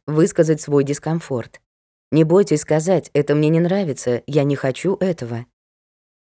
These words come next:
Даже если вы уже начали что-то, что вам не нравится,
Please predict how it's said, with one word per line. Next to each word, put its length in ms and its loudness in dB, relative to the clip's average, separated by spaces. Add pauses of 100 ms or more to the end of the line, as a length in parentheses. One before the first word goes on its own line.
Даже 320 2
если 280 2
вы 160 4
уже 220 4
начали 460 2
что-то, 340 -4
что 200 -2
вам 200 0
не 80 2
нравится, 640 -4